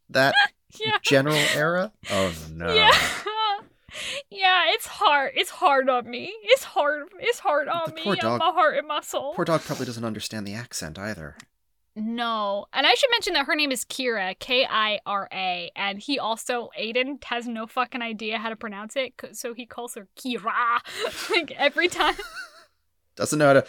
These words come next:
Speaker 1: he's only seen it written, you see.
Speaker 2: Y-, <laughs> well, it's true. It's true. I assume she's trying to, the author is trying to, like,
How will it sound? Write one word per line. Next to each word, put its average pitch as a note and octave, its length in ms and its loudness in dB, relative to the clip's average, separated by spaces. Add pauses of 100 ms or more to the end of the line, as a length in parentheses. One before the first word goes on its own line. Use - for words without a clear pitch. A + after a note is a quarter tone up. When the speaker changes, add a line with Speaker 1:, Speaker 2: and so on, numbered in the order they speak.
(220)
Speaker 1:
he's C3 140 6
only D#3 180 2
seen A#2+ 240 -2
it G2+ 100 -2
written, F2 320 0
you D#2 120 -12
see. D#2 200 -6 (1040)
Speaker 2:
Y-, D#4 240 -8
<laughs> E4 40 -6
well, F#4+ 100 4 (220)
it's F4+ 260 0
true. B3 360 -2 (320)
It's - 180 -6
true. D#4 180 4
I D#4 120 8
assume G4+ 340 6 (120)
she's A4+ 220 0
trying D#4 400 2
to, C4 680 -2
the G3+ 140 0
author C#4+ 300 4
is D4 100 -4
trying A#3+ 280 -2
to, C4+ 100 -8
like, G#3+ 380 -2